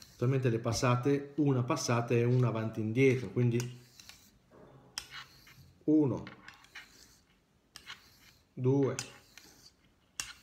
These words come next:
tre, quattro e così via, ok? Quando abbiamo finito di usare una pietra, cambiamo pietra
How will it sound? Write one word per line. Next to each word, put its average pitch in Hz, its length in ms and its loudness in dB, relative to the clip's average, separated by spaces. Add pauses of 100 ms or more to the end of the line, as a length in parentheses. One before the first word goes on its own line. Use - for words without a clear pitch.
(640)
tre, 123 300 -2 (1900)
quattro 117 580 -8 (280)
e 131 160 -6
così 104 240 -2
via, 90 220 -10 (120)
ok? 135 360 -2 (1300)
Quando 196 280 6
abbiamo 135 280 2
finito 131 540 0
di 101 80 -2
usare 113 540 2
una 160 180 0
pietra, 196 760 0 (1400)
cambiamo 127 440 2
pietra 104 720 -2